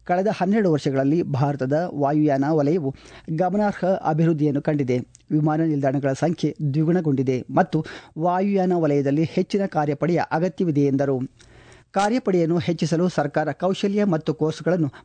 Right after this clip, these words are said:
ಬೆಂಬಲಿಸುತ್ತಿದೆ. ವಿಮಾನ ನಿಲ್ದಾಣಗಳು ಮತ್ತು ವಿಮಾನಯಾನ ಸಂಸ್ಥೆಗಳಿಗೆ ಅನುಗುಣವಾಗಿ ರಾಷ್ಟ್ರೀಯ ಕೌಶಲ್ಯ ಅಭಿವೃದ್ಧಿ ನಿಗಮ ಚಂಡೀಗಢ ಮತ್ತು ಮುಂಬೈನಲ್ಲಿ ವಾಯುಯಾನ ಕೌಶಲ್ಯಕ್ಕಾಗಿ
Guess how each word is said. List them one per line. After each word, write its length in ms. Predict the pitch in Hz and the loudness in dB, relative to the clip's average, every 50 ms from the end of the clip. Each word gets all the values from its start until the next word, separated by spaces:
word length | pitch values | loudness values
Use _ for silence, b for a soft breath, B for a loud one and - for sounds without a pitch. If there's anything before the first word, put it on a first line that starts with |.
| - | -6
ಬೆಂಬಲಿಸುತ್ತಿದೆ. 640 | 147 160 175 175 180 180 170 139 151 - - 135 139 135 127 - B B B B B B B - | -2 0 2 2 2 2 0 -2 -4 -4 -2 0 0 -2 -2 -6 B B B B B B B -2
ವಿಮಾನ 260 | 156 160 151 160 160 160 | 0 2 2 2 2 2
ನಿಲ್ದಾಣಗಳು 560 | 151 143 135 139 135 139 135 139 139 170 185 | 0 0 0 0 0 0 2 2 0 0 2
ಮತ್ತು 360 | 156 160 190 - - 156 B B B B _ - | 0 -2 -2 -2 -2 -4 B B B B _ 0
ವಿಮಾನಯಾನ 520 | 180 190 208 220 226 220 220 202 185 170 | 0 2 2 2 2 2 2 2 2 2
ಸಂಸ್ಥೆಗಳಿಗೆ 680 | 165 - 160 156 147 - 160 143 143 143 139 156 170 180 | 0 0 0 -2 0 0 0 0 0 0 0 0 0 0
ಅನುಗುಣವಾಗಿ 720 | - - 151 151 135 143 139 131 135 165 180 143 143 - - - | 2 2 2 2 2 2 2 2 0 0 0 0 -2 -2 -2 0
ರಾಷ್ಟ್ರೀಯ 460 | 156 165 175 - - - 208 208 208 | 0 0 0 0 -2 -2 -2 -2 -2
ಕೌಶಲ್ಯ 520 | 208 - 170 160 - - 156 156 170 170 - - | 0 -2 -2 -2 0 0 0 0 0 0 0 0
ಅಭಿವೃದ್ಧಿ 400 | 143 147 151 147 165 151 156 139 | 0 0 0 0 0 0 0 0
ನಿಗಮ 340 | 143 127 - 143 165 180 | 0 2 2 0 0 0
ಚಂಡೀಗಢ 480 | 185 160 - 156 143 135 147 131 147 147 | 0 -2 0 0 2 0 0 0 0 0
ಮತ್ತು 480 | 160 175 175 151 139 - - 147 143 B B B B B B - | 0 2 0 0 -2 -2 -2 -2 -2 B B B B B B 0
ಮುಂಬೈನಲ್ಲಿ 720 | 180 208 202 190 220 214 202 196 190 180 180 190 180 - | 0 2 2 2 0 0 0 0 0 2 2 2 0 0
ವಾಯುಯಾನ 600 | - 135 127 135 156 165 180 175 156 151 147 147 160 | -2 -2 0 0 0 0 0 2 2 2 2 2 0
ಕೌಶಲ್ಯಕ್ಕಾಗಿ 760 | - - 147 139 - 143 135 131 - 151 175 180 147 147 135 | 0 -2 -2 0 0 0 0 0 0 0 0 2 0 0 -2